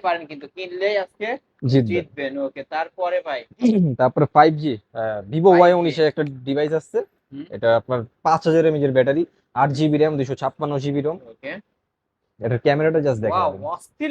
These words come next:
Speaker 1: লেভেলের ক্যামেরা কিন্তু। এই যে ভাই কিন্তু ক্যামেরা ধরছে, দেখতেই পারছেন, একদম পানির মতো ক্লিয়ার দেখা যাচ্ছে। কত রাখবেন আজকে
Speaker 2: এটা রাখবো
Speaker 1: ফোনটা?
Speaker 2: আজকে মাত্র ছয় হাজার ছয়শো টাকা।
Speaker 1: ছয়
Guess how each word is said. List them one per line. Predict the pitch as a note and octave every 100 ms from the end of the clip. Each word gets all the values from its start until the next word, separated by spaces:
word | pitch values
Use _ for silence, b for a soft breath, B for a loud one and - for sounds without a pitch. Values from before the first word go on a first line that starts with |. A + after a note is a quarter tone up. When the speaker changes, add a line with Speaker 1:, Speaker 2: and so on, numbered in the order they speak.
| C#4+
Speaker 1:
লেভেলের | G#3+ F#3 E3+
ক্যামেরা | D#3+ D3+ D3
কিন্তু। | C#3+
এই | D3+
যে | C#3
ভাই | C#3+ E3+
কিন্তু | G3 F#3+
ক্যামেরা | F3+ E3+ E3
ধরছে, | E3 E3 F3+
দেখতেই | D#3+ F3+ F3 E3+
পারছেন, | D#3+ - F3
একদম | F#3+ -
পানির | F3 F3+ G3+
মতো | G#3+ G#3+ _
ক্লিয়ার | F#3 F#3+ G3 E3+
দেখা | D3+ C#3
যাচ্ছে। | B2+ _ A2+ - _ _ -
কত | F#3+ B3
রাখবেন | A3 G3
আজকে | D#3 B2+
Speaker 2:
এটা | D3
রাখবো | D#3
Speaker 1:
ফোনটা? | E3+ E3
Speaker 2:
আজকে | - D3 D#3
মাত্র | F3 - G3+ -
ছয় | D3 D3+ E3
হাজার | E3 F#3+ F3
ছয়শো | D#3 C3 - A2
টাকা। | G2 G3
Speaker 1:
ছয় | A3+ C4+